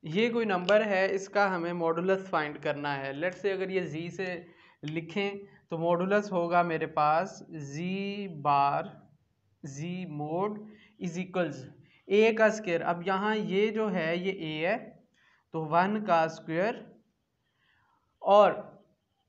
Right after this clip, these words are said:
इसे अगर ए प्लस बी आयोटा की फॉर्म, स्टैंडर्ड फॉर्म में पहले चेंज कर लें तो वो बनती है वन प्लस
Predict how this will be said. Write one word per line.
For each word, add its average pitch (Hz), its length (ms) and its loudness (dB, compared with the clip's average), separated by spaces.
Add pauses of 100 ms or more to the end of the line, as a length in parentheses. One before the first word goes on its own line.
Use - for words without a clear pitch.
(840)
इसे 208 220 -2
अगर 202 160 0
ए 196 120 2
प्लस 202 260 -4
बी 180 200 -4
आयोटा 180 360 0
की 180 120 -8
फॉर्म, 170 280 -2
स्टैंडर्ड 175 400 -6
फॉर्म 170 220 -2
में 165 180 -6
पहले 156 220 -4
चेंज 160 300 -8
कर 151 220 -6
लें 151 100 -8
तो 165 80 -8
वो 175 80 -4
बनती 165 380 -6
है 147 260 -2
वन 170 340 -4 (880)
प्लस 175 360 2